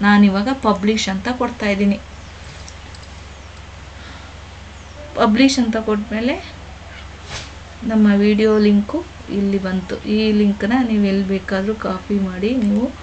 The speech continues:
ಪೇಸ್ಟ್ ಮಾಡ್ಬೋದು. ಇಲ್ಲಿಗೆ ನನ್ನ ವಿಡಿಯೋ ಇಲ್ಲಿ ಬಂದು ತೋರಿಸ್ತಾ ಇದೆ ನೋಡಿ. ಆರಾಮಾಗಿ ನನ್ನ ವಿಡಿಯೋ ಆಯ್ತು. ಇಲ್ಲಿಗೆ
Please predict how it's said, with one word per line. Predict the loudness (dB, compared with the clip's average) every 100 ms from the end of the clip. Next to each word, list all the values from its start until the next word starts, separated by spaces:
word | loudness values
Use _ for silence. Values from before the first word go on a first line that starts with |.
| -16 -16 -8
ಪೇಸ್ಟ್ | -2 -2 -2 -4
ಮಾಡ್ಬೋದು. | -4 -4 -8 -8 -10 -16 -18 -18 -18 -18 -18 -18 -16 -16 -16 -18 -18 -16 -16 -16 -16 -16 -18 -18 -18 -18 -16 -8 -2
ಇಲ್ಲಿಗೆ | 0 4 4
ನನ್ನ | 6 8 6
ವಿಡಿಯೋ | 6 4
ಇಲ್ಲಿ | 2 2
ಬಂದು | 0 0 0
ತೋರಿಸ್ತಾ | -2 -4 -6 -6 -4
ಇದೆ | -4
ನೋಡಿ. | -4 -4 -4 -6 -14 -18 -14 -8
ಆರಾಮಾಗಿ | -4 -2 -2 -2 -4 -4
ನನ್ನ | -4 -2 0 0
ವಿಡಿಯೋ | -2 -2
ಆಯ್ತು. | -2 0 -2 -2 -2
ಇಲ್ಲಿಗೆ | -2 -2